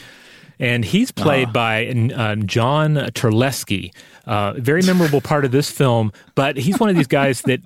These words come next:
Speaker 1: that goes on to have quite a career. Well, first of all, he goes on to play the Deathstalker in Deathstalker two.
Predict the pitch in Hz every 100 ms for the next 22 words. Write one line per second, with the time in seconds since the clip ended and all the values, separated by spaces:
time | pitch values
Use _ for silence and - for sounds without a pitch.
0 | - 123 117 127 135 131 135 131 131 127
1 | - - 123 127 - 143 131 117 123 120
2 | 113 - 196 180 151 127 139 120 120 110
3 | 127 113 101 120 131 - 117 101 - 104
4 | 101 95 107 - 120 98 95 - 135 98
5 | 92